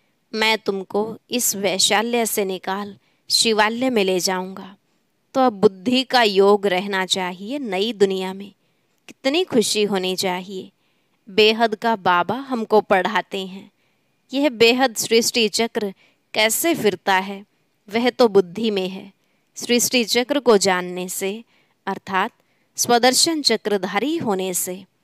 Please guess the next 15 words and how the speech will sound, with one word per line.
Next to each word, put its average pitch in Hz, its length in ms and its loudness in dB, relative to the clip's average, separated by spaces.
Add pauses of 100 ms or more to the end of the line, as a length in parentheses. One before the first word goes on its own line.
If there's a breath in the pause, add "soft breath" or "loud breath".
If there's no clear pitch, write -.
(240)
तुम 220 160 -2
चक्रवर्ती 220 720 0
राजा 185 440 0
बनेंगे। 185 580 -6 (600)
अगर 247 240 2
देहधारी 208 600 0
से 320 200 4
बुद्धि 226 420 2
योग 240 180 6
लगाया 220 560 2 (440)
तो 214 140 -2 (100)
पद 208 220 4
भ्रष्ट 196 500 -4
हो 190 160 -2
पड़ेगा। 185 600 -8